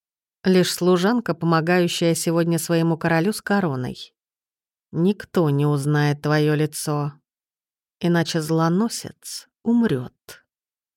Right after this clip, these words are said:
Вскоре одетый в жреческую робу появился тот же самый бородатый мужчина, который вчера забрал кольцо. Он поклонился Ниалу, а на меня даже не взглянул.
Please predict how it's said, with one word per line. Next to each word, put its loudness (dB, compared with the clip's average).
Вскоре 2
одетый 2
в -2
жреческую 0
робу 0
появился 0
тот -2
же -2
самый 0
бородатый 0
мужчина, 0
который -2
вчера 0
забрал 0
кольцо. -4
Он 2
поклонился 2
Ниалу, 2
а 4
на 2
меня 2
даже 2
не 4
взглянул. 0